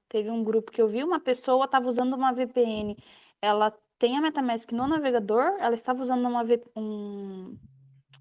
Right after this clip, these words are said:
um esten-, uma extensão no Google Chrome de uma V P N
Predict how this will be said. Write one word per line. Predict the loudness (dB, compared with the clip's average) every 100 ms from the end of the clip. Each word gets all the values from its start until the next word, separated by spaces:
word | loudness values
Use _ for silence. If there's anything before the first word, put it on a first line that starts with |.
| _ _ _ _ _ -6
um |
esten-, | -6 -4 -4
uma | -2 -2
extensão | -2 -4 -2 0 0
no | 2 0
Google | 2 0 2
Chrome | 2 2 2 -2 -4
de | -4 0
uma | 2 4 2
V | 0 -2
P | 0 0
N | 2 0 0 0 2 0